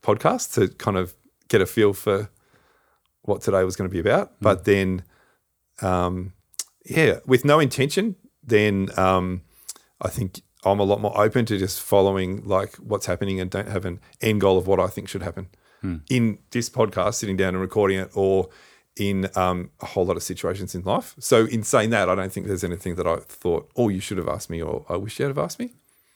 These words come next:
Speaker 2: Understand that. And that's a really good answer.
Speaker 1: Mm.
Speaker 2: Um, you certainly have been present, and I've enjoyed our conversation. And I'm sure people at home, as they're listening, whether they're out on the, on, on the treadmill, whether they're walking the dog, whether they're on the back of the bus, um,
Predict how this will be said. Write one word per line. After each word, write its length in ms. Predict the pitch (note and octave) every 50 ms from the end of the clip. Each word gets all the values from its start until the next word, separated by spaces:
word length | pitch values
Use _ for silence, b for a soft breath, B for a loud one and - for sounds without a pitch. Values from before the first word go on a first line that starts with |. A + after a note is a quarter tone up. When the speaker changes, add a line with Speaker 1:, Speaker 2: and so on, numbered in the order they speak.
| _ _ _ _ _
Speaker 2:
Understand 420 | - A2 G2+ G2 - G2+ G2 F#2+ F#2
that. 120 | F#2 G#2
And 120 | A#2 A2+ A2
that's 120 | G2+ - -
a 80 | A2
really 220 | G2 G2 G#2 G2 F#2
good 120 | F2+ F2+
answer. 380 | F2 F2+ F2+ F2 - - D#2+ - -
Speaker 1:
Mm. 300 | C3+ C3 G2+ F2 F#2 G#2+ A2
Speaker 2:
Um, 200 | F#2+ F2 F2 F#2
you 200 | F#2+ F#2+ F#2 F2
certainly 320 | - - C3 B2+ B2+ -
have 120 | F2 F2 E2
been 140 | G#2 F#2+ F2
present, 380 | - - G#2 G2 - G2 F2+ F#2
and 120 | F#2+ F#2
I've 160 | F#2 F#2 F2
enjoyed 340 | F#2 F2+ F#2 G2 G2 G2+ F#2+
our 80 | F#2 F2+
conversation. 640 | - G#2 F#2 F2 F#2 - - F#2+ F2 E2 - -
And 100 | F#2 F2+ F2+
I'm 80 | F2+
sure 420 | F2 - - A#2+ A2+ A2 G#2 G#2 G2+ B B B B B B B B B
people 220 | - C3+ - A#2
at 60 | A2+ G2+
home, 300 | A#2+ A#2+ A#2 A2+ A2 A2
as 140 | G#2 F#2+
they're 120 | - G2+ F#2+
listening, 340 | G2+ A2 G2+ - A2 G#2 G2+
whether 280 | G2 G2 G2 F#2+ F#2+ F#2+
they're 180 | F#2+ F#2 F#2 G2
out 180 | G#2 G#2 - - - -
on 160 | - A2+ G2+ F#2+
the, 140 | F#2 - -
on, 320 | - - F#2 F2+ F2 - - - - - - _ _ -
on 140 | A2 G2+ F#2+
the 60 | G2+ -
treadmill, 480 | - D#3+ D#3 C#3+ C3 C3+ C3+ C3 A#2+
whether 260 | G#2+ G#2 G2+ F#2+ F#2+
they're 140 | F#2 F#2 F2+
walking 300 | G2 A2+ A#2 G#2+ A2 G2+
the 80 | F#2+ F#2+
dog, 300 | F2+ A2 G#2+ G#2 G#2 F#2+
whether 220 | G2+ F#2+ F#2 F#2+
they're 140 | F#2+ F#2+ F#2+
on 120 | F#2+ F#2+ F#2
the 80 | F#2
back 220 | E2+ G2 A2+ A2 -
of 60 | G2
the 60 | F#2
bus, 380 | E2+ F2+ G#2 F#2+ E2+ - - - B B B B B B B B B _ -
um, 440 | F#2+ F2+ F2 F2 F2+ F2 E2+ E2+